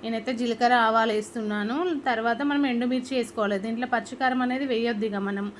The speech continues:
ఎండుమిరపకాయలు వేసిన తర్వాత ఎండుమిరపకాయలు వేగినాక మనం తోటకూర వేసుకోవాలండి. చూడండి,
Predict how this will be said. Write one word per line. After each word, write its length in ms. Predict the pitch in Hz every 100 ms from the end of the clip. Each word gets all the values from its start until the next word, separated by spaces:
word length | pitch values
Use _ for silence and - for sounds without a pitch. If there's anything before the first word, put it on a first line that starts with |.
| - - - -
ఎండుమిరపకాయలు 720 | 233 254 254 214 240 247 240
వేసిన 300 | 240 226 240
తర్వాత 300 | 226 220 220
ఎండుమిరపకాయలు 760 | 247 247 233 233 220 233 233 233
వేగినాక 480 | 214 214 220 214 277
మనం 240 | 302 294
తోటకూర 460 | 277 226 233 240 220
వేసుకోవాలండి. 840 | 202 202 - 202 196 196 240 381 392 - - - - - - - - - - - -
చూడండి, 480 | 269 240 214 208 175